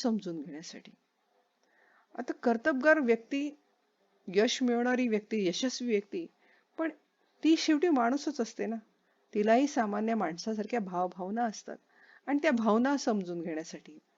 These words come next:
त्यांच्यातला माणूस पण समजून घेण्यासाठी सुद्धा मुलाखत घेतली जाते.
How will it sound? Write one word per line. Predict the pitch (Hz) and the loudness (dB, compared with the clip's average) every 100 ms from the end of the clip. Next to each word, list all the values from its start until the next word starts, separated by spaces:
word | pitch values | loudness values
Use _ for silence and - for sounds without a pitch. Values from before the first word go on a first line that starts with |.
| _ _ - | _ _ -2
त्यांच्यातला | 208 214 277 262 | -2 0 -2 0
माणूस | 185 180 254 - | 0 0 -2 -2
पण | 330 | -2
समजून | 302 226 185 185 180 | -2 -2 -4 -4 -4
घेण्यासाठी | 165 160 - 170 196 | -4 -4 -6 -8 -6
सुद्धा | 170 165 269 - _ _ _ _ _ _ _ | -6 -2 -2 -2 _ _ _ _ _ _ _
मुलाखत | 190 175 170 190 | 0 2 0 -4
घेतली | 175 175 - | -6 -10 -8
जाते. | 147 147 - | -8 -8 -12